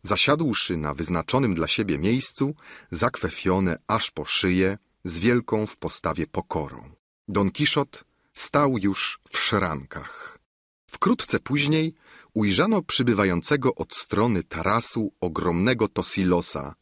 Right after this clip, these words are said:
na dzielnym rumaku, pod którego kopytami ziemia tętniła, z przyłbicą zapuszczoną, wyprężonego na siodle, okrytego zbroją ciężką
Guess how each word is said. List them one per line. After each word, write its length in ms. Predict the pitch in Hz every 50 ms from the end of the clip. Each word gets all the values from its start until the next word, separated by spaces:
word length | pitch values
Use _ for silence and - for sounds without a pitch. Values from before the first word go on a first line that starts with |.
| _ -
na 120 | 82 82
dzielnym 440 | 80 95 123 120 117 107 104 98 92
rumaku, 680 | 87 92 92 90 92 90 85 - - - - - _ _ - - - - - - - _
pod 160 | - - -
którego 380 | - - - 98 107 107 107 95
kopytami 720 | - - - - 90 - _ 107 110 110 101 104 101 90
ziemia 340 | 82 92 104 104 95 82 76
tętniła, 720 | - - 80 78 - - - 78 69 67 65 67 67 71 _ _ _ _ -
z 140 | - -
przyłbicą 720 | - - - - 113 98 95 85 110 113 - - 78 76 76
zapuszczoną, 800 | - 73 - - - - - - 110 101 104 107 107 113 123 127 - - - - - -
wyprężonego 720 | 95 117 - - 113 110 107 95 92 101 107 110 98 92 82
na 120 | 78 76
siodle, 540 | - - 113 104 95 95 101 101 101 104 104 _ _ - - - - - _
okrytego 540 | - - - - 107 - - 120 110 101 85
zbroją 640 | 78 82 73 90 90 107 117 113 110 110 107 104
ciężką 720 | - - - 104 92 92 90 - - - - 87 85 87